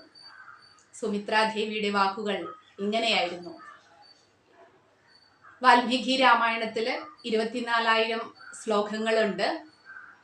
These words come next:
അതിൽ ശ്രേഷ്ഠമായ പത്ത് ശ്ലോകങ്ങൾ എടുത്ത് വെക്കുകയാണെങ്കിൽ അതിലൊരു ശ്ലോകം ഇത് തന്നെയാണ്, സുമിത്രാദേവിയുടെ ഈ ശ്ലോകം തന്നെയാണെന്ന് വളരെ വ്യക്തമായി നമുക്ക് മനസ്സിലാക്കാൻ കഴിയും.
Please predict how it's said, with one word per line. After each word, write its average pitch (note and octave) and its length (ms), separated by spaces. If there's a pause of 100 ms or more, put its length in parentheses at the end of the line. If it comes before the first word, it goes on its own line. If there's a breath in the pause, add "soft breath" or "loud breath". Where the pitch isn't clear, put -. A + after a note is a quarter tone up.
(340)
അതിൽ B3 240
ശ്രേഷ്ഠമായ A#3+ 1080
പത്ത് A3+ 280
ശ്ലോകങ്ങൾ A3 540
എടുത്ത് G3+ 640 (720)
വെക്കുകയാണെങ്കിൽ F#3+ 1000 (280)
അതിലൊരു A#3 380
ശ്ലോകം G3 640 (360)
ഇത് A3 280
തന്നെയാണ്, F#3 560
സുമിത്രാദേവിയുടെ G#3 960
ഈ A3 320
ശ്ലോകം G#3+ 600
തന്നെയാണെന്ന് F#3 640 (760)
വളരെ F#3+ 200
വ്യക്തമായി F#3+ 800 (140)
നമുക്ക് F#3+ 240
മനസ്സിലാക്കാൻ F3 640
കഴിയും. E3+ 340